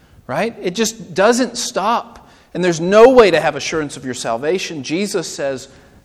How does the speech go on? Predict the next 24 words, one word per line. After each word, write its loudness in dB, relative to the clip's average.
"Come -10
to -16
me -10
and -18
just -14
give -10
that -8
up -18
and -20
have -12
rest, -8
true -2
rest -4
for -14
your -8
soul." -8
Resting 0
in -6
the -8
finished -10
work -4
of -10
Christ, -2
knowing 0